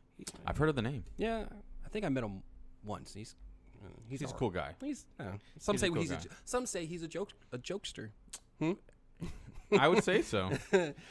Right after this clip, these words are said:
Speaker 1: Uh, as always, we've been talking about movies like fucking crazy, like, for the past <laughs> three or four weeks, even though this is a video game podcast. But hey, we like to s-, we talk about what we wanna talk about. Um,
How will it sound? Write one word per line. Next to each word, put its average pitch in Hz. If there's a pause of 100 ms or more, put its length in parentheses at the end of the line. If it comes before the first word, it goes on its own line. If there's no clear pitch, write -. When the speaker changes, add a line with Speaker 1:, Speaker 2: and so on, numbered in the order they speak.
(140)
Speaker 1:
Uh, 175 (220)
as 214
always, 202
we've 170
been 151
talking 147
about 139
movies 123
like 101
fucking 107
crazy, 131
like, 107
for 131
the 131
past 151
<laughs> - (720)
three 190
or 175 (100)
four 160
weeks, 165 (240)
even 175
though 165
this 151
is 131
a 123
video 131
game 117 (360)
podcast. 101
But 101
hey, 98
we 127
like 120
to -
s-, -
we 247
talk 196
about 160
what 131
we 123
wanna 87
talk -
about. - (320)
Um, 151